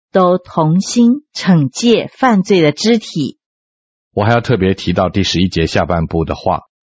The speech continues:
Speaker 2: 保罗说，在这一切事上你们都表明自己是洁净的。如果哥林多教会真的是无辜的，是清洁的，为什么保罗要写前一封那么严厉的信给他们？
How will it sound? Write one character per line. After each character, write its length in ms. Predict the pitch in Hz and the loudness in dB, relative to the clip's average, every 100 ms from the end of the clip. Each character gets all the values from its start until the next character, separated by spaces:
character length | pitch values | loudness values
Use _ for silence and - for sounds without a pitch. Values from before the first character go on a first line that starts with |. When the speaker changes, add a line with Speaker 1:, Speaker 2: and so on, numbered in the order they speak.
| _ | _
Speaker 2:
保 100 | 82 | -4
罗 160 | 85 92 | -2 -2
说， 380 | - 104 104 _ _ | -2 -2 -2 _ _
在 160 | - 101 | -4 -2
这 140 | - | -2
一 180 | 82 110 | -2 -2
切 400 | 127 - 220 151 | -4 0 2 2
事 220 | - 117 | 2 0
上 260 | - 85 76 | 0 -2 -4
你 80 | 76 | -4
们 220 | 78 82 | -4 -4
都 300 | - 143 143 | 0 0 2
表 220 | 131 90 73 | 0 -2 -2
明 220 | 76 80 | -2 -2
自 140 | 107 | -2
己 160 | 80 73 | -4 -4
是 300 | - 90 76 | -4 -2 -4
洁 400 | - 76 73 92 | -4 -6 -2 -2
净 280 | - 147 80 | 0 0 0
的。 160 | 73 _ _ _ _ _ _ _ | -6 _ _ _ _ _ _ _
如 200 | 143 202 | 0 0
果 220 | 185 92 | 0 -2
哥 120 | 87 151 | 0 0
林 160 | 156 | 2
多 140 | 156 156 | 2 2
教 200 | 143 110 | 0 -2
会 240 | 87 - - | -2 -6 -2
真 160 | 202 | 0
的 100 | 190 | 2
是 140 | - 123 | 2 0
无 200 | 85 98 | 0 0
辜 200 | 123 127 | 0 0
的， 140 | 98 - _ | -2 -8 _
是 180 | - 87 | -6 -6
清 400 | - - 170 170 | -6 -2 2 2
洁 200 | - 78 | 2 0
的， 200 | 80 - _ _ _ | -2 -6 _ _ _
为 220 | - 233 175 | 0 2 2
什 180 | 82 | 0
么 140 | 76 78 | -2 -2
保 180 | - 76 | -2 -2
罗 160 | 78 | 0
要 140 | 85 78 | 0 -2
写 240 | - 69 | -4 -6
前 240 | - 73 | -4 -4
一 60 | 82 | -4
封 240 | 85 87 82 | -2 -4 -2
那 80 | |
么 80 | 82 | -4
严 340 | 76 90 76 73 | -4 -4 -4 -2
厉 120 | 120 | 0
的 100 | 107 | 0
信 240 | - 139 | 0 -2
给 140 | 101 76 | -2 -4
他 160 | 101 | 0
们？ 160 | 131 165 | 2 0